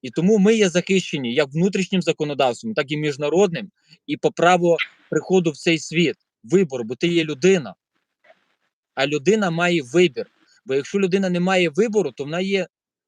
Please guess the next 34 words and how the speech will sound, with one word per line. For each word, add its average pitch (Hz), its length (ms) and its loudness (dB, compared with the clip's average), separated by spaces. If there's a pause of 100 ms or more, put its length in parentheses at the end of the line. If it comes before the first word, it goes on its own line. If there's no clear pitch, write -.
ну, 139 140 -8
я 147 60 -6
не 151 100 -6
знаю, 143 220 0
вона 151 120 -2
не 165 100 2
є 180 140 4
тоді 160 220 -2
людиною. 151 460 -2 (480)
Вона 185 120 0
є 165 60 2
там 135 180 -6
біороботом, 151 840 0 (360)
е, 120 460 -4
ще 180 280 0
в - 40 -6 (340)
цій 185 220 -2
цивілізації 156 800 -2
були 143 260 -6
такі 127 300 -6
раби, 135 540 -4 (760)
які 147 220 -4
не 202 100 4
мали 170 280 2
вибору. 107 500 -8
Їм 156 160 -6
сказали, 175 640 0 (120)
бо 160 180 6
вони, 180 340 -4
вони 196 160 -4
бу-, 185 160 -6
не 208 220 0
мали 196 260 2
вибору. 110 380 -6